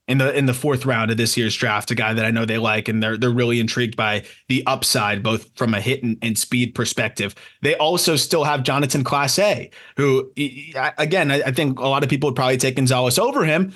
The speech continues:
but it's just another name in the fold that you could be, you know, okay with, with moving another outfielder because you have Clase. And the biggest thing for me is all of the guys that you mentioned, especially the outfielders, except for Montes,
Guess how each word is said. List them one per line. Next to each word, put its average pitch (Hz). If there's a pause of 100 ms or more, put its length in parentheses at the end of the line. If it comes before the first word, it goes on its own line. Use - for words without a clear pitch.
(140)
but -
it's 247
just 202
another 170
name 160
in 151
the 139
fold 233
that 147
you 160
could 147
be, 131 (240)
you 143
know, 139
okay 147
with, 135 (240)
with 135
moving 151
another 131
outfielder 151
because 135
you 143
have 254
Clase. 110 (260)
And 190
the 196
biggest 233
thing 226
for 180
me 202
is - (220)
all 233
of 294
the 233
guys 185
that 151
you 135
mentioned, 147
especially 151
the 131
outfielders, 135
except 127
for 139
Montes, 120